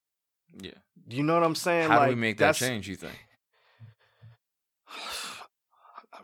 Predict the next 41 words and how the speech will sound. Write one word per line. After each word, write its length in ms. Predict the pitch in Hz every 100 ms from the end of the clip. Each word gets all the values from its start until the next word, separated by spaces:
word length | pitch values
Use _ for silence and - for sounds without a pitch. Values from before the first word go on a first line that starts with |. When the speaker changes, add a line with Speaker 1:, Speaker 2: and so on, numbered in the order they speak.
| -
Speaker 2:
really 280 | 117 143 131
don't 340 | 135 135 131
know, 340 | 127 139 113 92
bro. 340 | 98 107 110 107
Like, 260 | 131 123 127
I 100 | 139
mean, 160 | 151 131
I 100 | 143
guess 280 | 139 143 -
I 120 | 127
think 320 | 131 170 151
of, 240 | 147 131 123
and 140 | 139 139
I, 100 | 139
and 180 | 123 135
I 80 | 170
don't 200 | 180 151
wanna 180 | 147 -
say 260 | - 139
this, 380 | 123 127 117 - _ -
like, 180 | 113 107
I, 280 | 107 104 - -
and 100 | 110
I 120 | 117
keep 280 | 110 143 113
prefacing 640 | - 120 117 - 107 104
this 160 | 104 -
'cause 340 | - 104 95
I'm 220 | - 110 110
a 40 |
lifelong 580 | 104 113 107 113 107 104
learner, 280 | 107 107 104
and 100 | 98
so 80 | -
you're 120 | 110
trying 220 | 107 127 110
to 60 |
figure 340 | 98 127 107 104
Speaker 1:
Mm-hmm. 80 |
Speaker 2:
it 60 | 101
out. 240 | 107 101